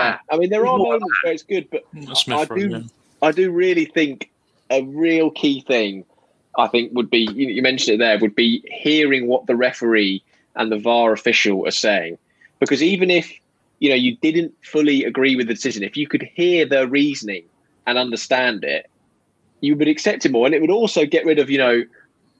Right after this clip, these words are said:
Speaker 2: the, the fan viewers, people goes, "Oh, I'm doing it 'cause it's Arsenal." Because you obviously wouldn't hear him going, "Yeah, it's, yeah, it's David Luiz. I'm just gonna
Speaker 1: It's
Speaker 2: you know,"
Speaker 1: Arsenal.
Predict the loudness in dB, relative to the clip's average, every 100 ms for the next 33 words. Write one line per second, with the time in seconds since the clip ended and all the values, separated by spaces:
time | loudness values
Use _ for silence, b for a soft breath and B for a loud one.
0 | _ _ _ -8 -6 -4 -2 2 2 2
1 | 0 0 0 0 2 2 2 2 0 0
2 | -4 -4 0 2 0 -2 -10 -4 0 0
3 | 2 0 2 2 2 0 0 0 2 2
4 | 2 -2 -6 -2 -2 -2 -2 -2 -4 -4
5 | -4 -2 -2 -2 -2 -6 -6 -2 0 0
6 | 0 0